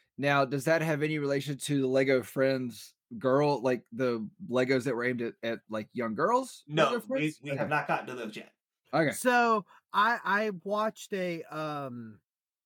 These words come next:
Speaker 3: a history of Lego video games on YouTube.
Speaker 1: Mm-hmm.
Speaker 3: Um, and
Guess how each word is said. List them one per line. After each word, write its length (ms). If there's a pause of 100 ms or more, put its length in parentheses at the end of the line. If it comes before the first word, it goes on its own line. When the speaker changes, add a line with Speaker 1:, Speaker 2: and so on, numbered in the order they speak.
(380)
Speaker 3:
a 60
history 440
of 120
Lego 360
video 380
games 600 (180)
on 240
YouTube. 540 (540)
Speaker 1:
Mm-hmm. 60
Speaker 3:
Um, 500 (1400)
and 480